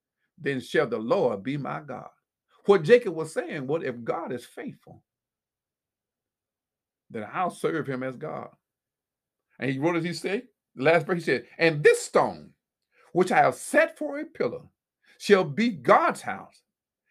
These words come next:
And of all that, that he, that thou give to me, I will surely give the tenth unto thee." See, tithing was before <laughs> the law.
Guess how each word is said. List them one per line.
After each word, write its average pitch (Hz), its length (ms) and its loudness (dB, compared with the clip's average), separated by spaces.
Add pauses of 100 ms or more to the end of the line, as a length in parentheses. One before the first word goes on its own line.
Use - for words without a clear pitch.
(180)
And 175 120 4
of 147 220 2
all 247 380 6
that, 175 260 -2
that 170 240 4
he, - 300 -4 (180)
that 143 240 0
thou 208 280 0
give 170 340 -4
to 160 100 -2
me, 196 320 -8 (720)
I 190 160 0
will 123 240 -6
surely 113 640 -10 (100)
give 127 300 -10
the - 140 -20 (100)
tenth 180 320 -16 (380)
unto 127 560 -18
thee." - 240 -20 (840)
See, 440 160 2
tithing 320 440 2
was 220 140 -2
before 190 580 -2 (140)
<laughs> - 140 -20
the 165 260 -2
law. 143 380 -4